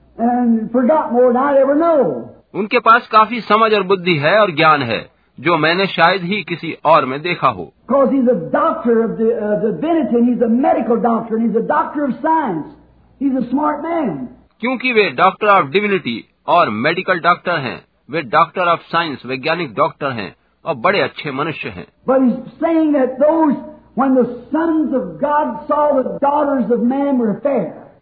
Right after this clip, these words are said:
Speaker 2: मगर वो कहते हैं कि जब परमेश्वर के पुत्रों ने मनुष्य की पुत्रियों को देखा कि वे सुंदर हैं,
Speaker 1: He takes Josephus' stand and say that, that they press themselves into human flesh and taken unto them wives.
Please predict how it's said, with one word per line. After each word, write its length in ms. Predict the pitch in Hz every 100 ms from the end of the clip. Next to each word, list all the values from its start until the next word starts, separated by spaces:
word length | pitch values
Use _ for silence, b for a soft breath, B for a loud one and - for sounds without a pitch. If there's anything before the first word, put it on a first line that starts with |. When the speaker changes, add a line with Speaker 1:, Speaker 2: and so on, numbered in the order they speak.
| _ 147
Speaker 2:
मगर 200 | 208 254
वो 120 | 247
कहते 340 | 214 208 220
हैं 220 | 208 208
कि 120 | 233 202
जब 220 | 190 135 _
परमेश्वर 480 | 147 160 196 202 226
के 140 | 208 180
पुत्रों 400 | 185 - 208 214
ने 100 | 156
मनुष्य 380 | 175 202 -
की 120 | 190 165
पुत्रियों 440 | 190 185 190 190
को 140 | 165
देखा 340 | 131 175 185 175
कि 140 | 170
वे 160 | 151 123
सुंदर 460 | - 170 151 117
हैं, 280 | 98 151 190 - _ _
Speaker 1:
He 60 | 294
takes 320 | 294 277 233
Josephus' 840 | - 226 262 - 320 285 247 202 180
stand 380 | - 180 143 113 120 - b b 226
and 80 | 233 302
say 100 | 311
that, 240 | 285 254 - - - -
that 120 | 262 254
they 100 | 247 240 - -
press 200 | 320 330 - 240
themselves 560 | 214 240 269 277 - 285
into 160 | 247 226
human 260 | 277 302 254
flesh 260 | 254 277 254 -
and 200 | 247 - 269
taken 320 | 349 311 254 226
unto 140 | 214
them 220 | 233 254 254 294
wives. 640 | 330 311 156 131 - 120